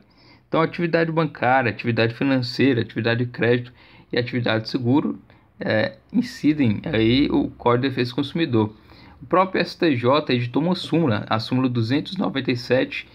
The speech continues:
que diz que o Código de Defesa do Consumidor é aplicável às instituições financeiras, justamente para ressaltar esse parágrafo segundo, é, já disposto aí que se aplica às relações bancárias, a re-, a relações financeiras,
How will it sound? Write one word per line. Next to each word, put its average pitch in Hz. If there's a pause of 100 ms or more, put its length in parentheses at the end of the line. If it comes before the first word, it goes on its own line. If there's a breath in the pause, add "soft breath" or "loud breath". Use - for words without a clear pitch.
(280 loud breath)
que -
diz 151
que -
o 160
Código 143
de 143
Defesa 139
do -
Consumidor 135
é 139
aplicável 143
às 120
instituições 123
financeiras, 123 (460 loud breath)
justamente 139
para 135
ressaltar 139 (320)
esse 123
parágrafo 123
segundo, 127 (460 soft breath)
é, -
já 110
disposto 120
aí 123
que 127
se 127
aplica 131 (360 loud breath)
às 120
relações 120
bancárias, 131
a 123
re-, -
a 110
relações 110
financeiras, 139